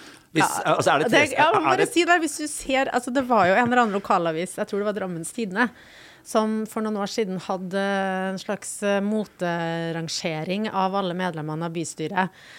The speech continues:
Speaker 2: Eh, og de, de fikk jo masse kritikk fordi de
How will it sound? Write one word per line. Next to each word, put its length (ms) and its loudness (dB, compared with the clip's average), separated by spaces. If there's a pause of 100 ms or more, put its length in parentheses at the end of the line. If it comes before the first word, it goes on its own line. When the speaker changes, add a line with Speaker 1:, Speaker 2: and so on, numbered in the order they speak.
(300)
Speaker 2:
Eh, 480 4
og 160 4
de, 80 0
de 120 4 (120)
fikk 160 -2
jo 60 -2
masse 260 0
kritikk 320 0
fordi 320 0
de 80 4